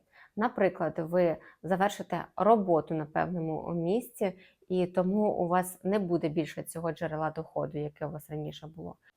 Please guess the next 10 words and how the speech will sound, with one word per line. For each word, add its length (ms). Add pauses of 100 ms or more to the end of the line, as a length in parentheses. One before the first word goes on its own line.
Або 260
ж 100
навпаки, 520
ви 200
отримаєте 880
врешті-решт 760
виплати, 640 (260)
заради 440
яких 360
ви, 220